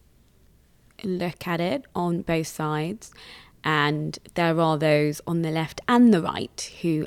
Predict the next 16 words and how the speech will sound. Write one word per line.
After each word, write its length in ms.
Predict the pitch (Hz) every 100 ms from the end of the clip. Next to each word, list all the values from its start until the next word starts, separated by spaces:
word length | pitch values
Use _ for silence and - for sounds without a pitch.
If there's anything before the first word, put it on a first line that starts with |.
| -
love 320 | 165 156 151
talking 420 | - 160 - -
about 320 | 92 90 87
it, 140 | - -
actually. 500 | - - - - 190 - - - - - - _ _ -
And 260 | 220 226 - - _ _ _ _ _ -
to 160 | - 254
me, 640 | 254 311 226 196 - 240 - - _ _ _ _ -
more 240 | 233 247
than 160 | 233 247
anything 440 | 262 269 240 233
else, 680 | 202 170 - - - - - _ -
I 180 | 202 202
find 380 | - 214 214 202
it 200 | - -
so 560 | - 226 214 214 214